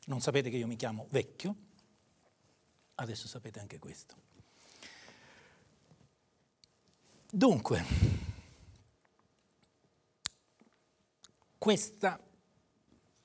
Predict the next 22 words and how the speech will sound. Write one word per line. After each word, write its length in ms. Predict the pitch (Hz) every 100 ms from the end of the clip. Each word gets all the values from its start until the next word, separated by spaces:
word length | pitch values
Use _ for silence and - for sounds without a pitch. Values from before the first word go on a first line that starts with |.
| _ _ - - -
è 100 | 127
la 140 | 113 - -
prima 480 | 165 139 110 107 - -
lezione 500 | 123 104 - 117 110
di 180 | 110 110 -
semiotica. 880 | - - 101 92 - - 98 - - - -
Sapete 480 | - 156 127 117
chi 120 | 113 113
sono 260 | 131 147
io? 300 | 135 120 117 - - - - - - - _ - - - -
Non 160 | 131 131
so 100 | 135
ancora 560 | 120 113 131 123 117 117 - - - -
chi 260 | - 139 135 - -
siete 640 | - - 117 110 107 101 _ _ _
voi. 500 | 107 104 78 - - - - - _ _ _ 110
Non 180 | 101 101
dico 400 | 135 120 107 - - 120
individualmente, 960 | 113 110 104 107 107 107 82 - 104
ma, 480 | 120 107 117 113 110
mm, 380 | _ _ - - - _ - - -
che 280 | - 131 -